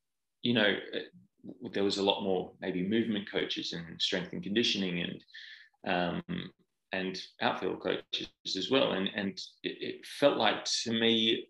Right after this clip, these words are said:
um, maybe I didn't, I, I, I didn't explore the opportunities outside of my lane, but I felt like I had to stay in my lane at Chelsea, if you know what I mean. Um, but now at Fulham, it, it, it, it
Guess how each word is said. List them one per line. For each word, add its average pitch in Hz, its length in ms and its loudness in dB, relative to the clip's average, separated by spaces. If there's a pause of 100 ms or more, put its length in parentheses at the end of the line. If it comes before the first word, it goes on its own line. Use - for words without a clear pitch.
um, 101 520 0 (920)
maybe 131 400 6
I 113 140 8
didn't, 104 400 -2
I, 101 180 -2 (260)
I, 95 240 -2
I 107 120 -2
didn't 101 180 0
explore 117 420 6
the 104 120 10
opportunities 98 680 2
outside 98 460 4
of 95 200 2 (300)
my 85 180 2
lane, 107 360 6
but 95 100 8
I 90 100 8
felt 98 220 0
like - 220 -4
I 92 60 0
had 92 120 -2
to 90 60 -2
stay - 320 4
in - 100 -2
my 50 140 -2
lane 50 200 -2
at - 100 -4
Chelsea, - 380 -2
if - 80 -4
you - 80 0
know 92 100 0
what 87 100 0
I - 60 -6
mean. - 140 -8 (840)
Um, 95 520 2 (1000)
but 104 240 8 (1500)
now 120 480 6
at 104 220 -2
Fulham, 147 320 6
it, 107 180 2
it, 92 380 -2 (100)
it, 123 240 -2
it 120 160 -8